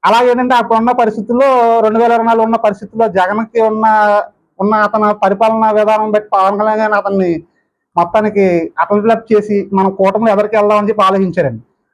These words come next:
అలా కూటమిలో ఎదరికి వెళ్దామని ఆలోచించి మూడు పార్టీలను కూడా పవన్ కళ్యాణ్ గారు నిజాయితీ కలపడం జరిగింది. అప్పుడున్న పరిస్థితుల్లో పవన్ కళ్యాణ్ గారు ఏ రకమైన స్వలాభాలు కానీ, ఆయన పార్టీ విధానం బట్టి ఏది కూడా ఆయన ఆలోచించకుండా,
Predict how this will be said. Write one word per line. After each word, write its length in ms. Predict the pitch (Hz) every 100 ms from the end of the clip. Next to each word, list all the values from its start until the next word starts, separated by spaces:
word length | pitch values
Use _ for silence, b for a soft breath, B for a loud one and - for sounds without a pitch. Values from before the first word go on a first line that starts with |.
| _
అలా 120 | 170 233
కూటమిలో 380 | 220 226 247
ఎదరికి 240 | 226 226 233
వెళ్దామని 240 | 226 233
ఆలోచించి 320 | 220 220 220
మూడు 240 | 220 214 240
పార్టీలను 380 | 240 233 240 240
కూడా 160 | 240
పవన్ 200 | 208 220
కళ్యాణ్ 200 | 233 233
గారు 120 | 233 214
నిజాయితీ 400 | 196 226 226 247
కలపడం 360 | 220 202 214 220
జరిగింది. 500 | 214 208 233 349 - - _ _ _
అప్పుడున్న 320 | 190 202 226 277
పరిస్థితుల్లో 480 | 269 233 269 269
పవన్ 300 | 226 214 247
కళ్యాణ్ 400 | 254 262 262 262
గారు 120 | 262 254 208 - _ 190
ఏ 100 | 214 247
రకమైన 560 | 240 247 254 247 226 208 _ _ _
స్వలాభాలు 460 | 208 226 240 240 240
కానీ, 240 | 226 226
ఆయన 180 | 220 214
పార్టీ 800 | 208 190 214 240 233 226 226 214 _ _ _ _
విధానం 380 | 208 226 240 233
బట్టి 180 | 226 226 208
ఏది 180 | 220 240
కూడా 200 | 233 226
ఆయన 120 | 220
ఆలోచించకుండా, 760 | 190 214 220 214 208 202 185